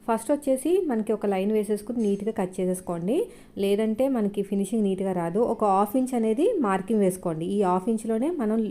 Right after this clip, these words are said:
కట్ వర్క్ లోతు అనేది ఉంటుందన్నమాట. హాఫ్ ఇంచ్ కన్నా ఎక్కువ తీసుకుంటే మనకి బాగోదు. నేనైతే ఒక క్యారమ్ బోర్డు కాయిన్ తీసుకున్నాను, దీనిలోకి సగానికి ఒక మార్కింగ్ వేసాను అనమాట. ఆ సగానికి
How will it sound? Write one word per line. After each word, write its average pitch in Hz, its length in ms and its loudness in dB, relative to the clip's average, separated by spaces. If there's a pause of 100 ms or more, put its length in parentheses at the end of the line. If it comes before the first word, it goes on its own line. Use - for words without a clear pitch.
(420)
కట్ 208 220 0
వర్క్ 240 240 2
లోతు 208 240 6
అనేది 208 220 4
ఉంటుందన్నమాట. 170 580 0 (180)
హాఫ్ 190 220 0
ఇంచ్ 214 160 -6
కన్నా 220 180 0
ఎక్కువ 202 240 -4
తీసుకుంటే 208 380 -2 (120)
మనకి 226 320 0 (640)
బాగోదు. 185 460 4 (320)
నేనైతే 226 340 2
ఒక 240 80 -2 (100)
క్యారమ్ 208 340 2
బోర్డు 214 200 4 (100)
కాయిన్ 185 320 2
తీసుకున్నాను, 196 460 0 (160)
దీనిలోకి 220 680 2 (120)
సగానికి 214 480 0
ఒక 208 60 0 (120)
మార్కింగ్ 185 340 0
వేసాను 175 220 -2
అనమాట. 160 220 -6 (200)
ఆ 196 40 -2 (120)
సగానికి 208 460 -2